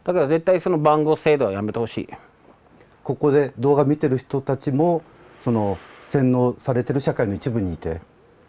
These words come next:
Speaker 2: その、
Speaker 1: まあ、け-、
Speaker 2: 目覚めなきゃいけないってことですね。
Speaker 1: まあ、要は、あの、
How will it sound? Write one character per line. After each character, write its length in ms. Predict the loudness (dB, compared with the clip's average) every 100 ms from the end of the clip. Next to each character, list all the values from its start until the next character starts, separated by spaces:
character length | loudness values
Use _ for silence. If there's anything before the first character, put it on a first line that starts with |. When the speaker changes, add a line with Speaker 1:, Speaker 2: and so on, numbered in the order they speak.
| _ -2
Speaker 2:
そ 60 |
の、 80 | 0
Speaker 1:
ま 60 | 2
あ、 20 |
け-、 60 | 2
Speaker 2:
目 20 |
覚 100 | 4
め 100 | 2
な 100 | 0
き 80 | -2
ゃ 40 |
い 20 |
け 80 | -6
な 60 | -6
い 20 |
っ 40 |
て 60 | -8
こ 60 |
と 80 | -18
で 80 | -10
す 60 | -4
ね。 40 |
Speaker 1:
ま 100 | -2
あ、 60 | 0
要 240 | 0 2
は、 300 | 2 2 0
あ 40 |
の、 220 | 0 -2